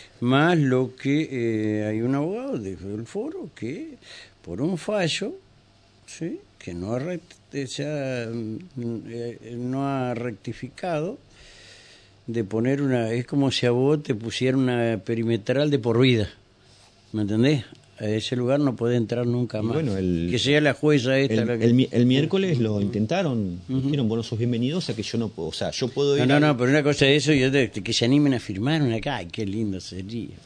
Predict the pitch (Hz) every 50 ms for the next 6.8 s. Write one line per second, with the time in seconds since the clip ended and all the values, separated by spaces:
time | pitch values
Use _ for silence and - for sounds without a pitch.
0 | - - - 117 101 82 - - - - 117 107 - - - - - - - -
1 | - - - - - - - 120 120 120 113 117 131 143 131 113 113 113 113 113
2 | 120 131 135 123 113 107 92 110 110 - - 135 123 107 117 110 107 117 117 -
3 | 127 123 123 135 135 - 151 139 131 131 131 127 - - 160 165 170 160 160 160
4 | 160 160 165 170 170 170 170 165 151 143 - - - - - - _ - - -
5 | - - _ _ _ _ - - - - - - - - - - - - - -
6 | - _ - - - - 120 131 131 139 160 170 175 160 139 120